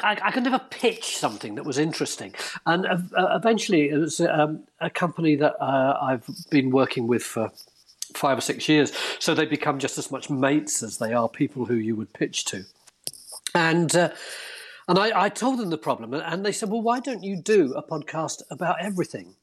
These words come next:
And I said, "Yes, that's really what I want to do." And so, although, of course, being me, uh, there are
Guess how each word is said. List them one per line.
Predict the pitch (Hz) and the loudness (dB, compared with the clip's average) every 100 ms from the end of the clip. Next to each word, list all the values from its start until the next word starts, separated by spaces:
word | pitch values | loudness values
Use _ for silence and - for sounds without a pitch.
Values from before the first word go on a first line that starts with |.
| _ _ - - - | _ _ -20 -20 -4
And | 156 | 0
I | 196 | 0
said, | 208 175 | 0 0
"Yes, | 240 - | 0 0
that's | - 208 - | -2 -2 -2
really | 180 240 214 233 | 0 2 2 2
what | 196 220 | 2 2
I | 208 | 2
want | 202 226 208 | 2 2 2
to | 214 | -2
do." | 185 233 214 117 104 - - - - | 2 6 6 4 -6 -8 -10 -8 0
And | 180 170 | 2 4
so, | - 220 202 190 - - - | 6 6 6 4 -2 -4 2
although, | 214 196 247 | 4 6 6
of | 226 170 - | 4 2 0
course, | 226 208 - | 2 4 2
being | 160 139 131 131 | 0 2 2 0
me, | 131 127 127 123 - - - - | 2 4 4 2 -2 -14 -20 -10
uh, | 131 - | -8 -6
there | 131 135 | 0 0
are | 123 | 2